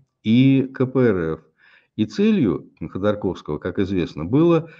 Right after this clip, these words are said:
м, создание плюрализма, потому что он был сторонником, м, значит, парламентской республики. Он хотел, чтобы именно в парламент переместился центр тяжести принятия решений. Для этого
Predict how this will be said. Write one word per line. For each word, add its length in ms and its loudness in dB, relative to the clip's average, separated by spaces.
м, 280 0
создание 520 0
плюрализма, 840 0
потому 340 -8
что 200 -4
он 220 -2
был 320 2
сторонником, 840 -2
м, 500 -4
значит, 340 -10
парламентской 920 -2
республики. 880 -4
Он 160 2
хотел, 360 0
чтобы 600 -4
именно 380 2
в 100 -20
парламент 600 0
переместился 760 -4
центр 380 -6
тяжести 500 -2
принятия 520 0
решений. 420 -4
Для 160 0
этого 360 0